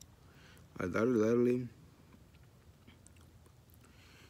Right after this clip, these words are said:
Y pues, si quieren suscri-, si quieren suscribir,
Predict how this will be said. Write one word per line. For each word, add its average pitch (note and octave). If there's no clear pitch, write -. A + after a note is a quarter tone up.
Y -
pues, -
si -
quieren G#2+
suscri-, G2
si F#2
quieren A#2
suscribir, B2+